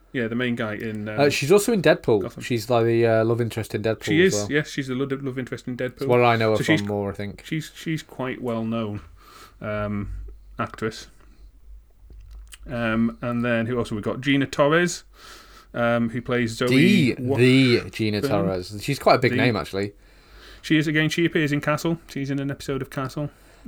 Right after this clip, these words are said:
Speaker 2: Uh,
Speaker 1: Um,
Speaker 2: she's
Speaker 1: and then
Speaker 2: also a
Speaker 1: various
Speaker 2: season
Speaker 1: other things.
Speaker 2: regular on, uh, Suits for most of its,
Speaker 1: Suits.
Speaker 2: most of its early
Speaker 1: Yes.
Speaker 2: run, which we, w-, w-,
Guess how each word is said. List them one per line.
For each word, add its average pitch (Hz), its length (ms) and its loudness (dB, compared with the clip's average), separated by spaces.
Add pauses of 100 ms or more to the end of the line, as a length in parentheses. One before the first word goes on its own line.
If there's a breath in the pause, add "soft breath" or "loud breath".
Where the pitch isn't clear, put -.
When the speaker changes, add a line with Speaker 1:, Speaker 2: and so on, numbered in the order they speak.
Speaker 2:
Uh, 120 200 -2
Speaker 1:
Um, 117 60 4
Speaker 2:
she's 117 120 0
Speaker 1:
and 123 80 4
then 170 60 10
Speaker 2:
also 202 220 6
a 110 40 6
Speaker 1:
various 104 200 2
Speaker 2:
season 127 260 2
Speaker 1:
other 123 140 2
things. 120 100 -2
Speaker 2:
regular 117 280 2
on, 110 360 0
uh, 110 560 0
Suits - 480 -4
for 113 340 0
most 110 240 -4
of 110 80 0
its, 143 180 0
Speaker 1:
Suits. - 260 -12
Speaker 2:
most 113 220 -6
of 110 60 0
its 110 120 -4
early 113 200 4
Speaker 1:
Yes. 110 100 0
Speaker 2:
run, 107 200 -2
which - 200 -8
we, 113 160 2
w-, 107 220 -4
w-, 113 200 -8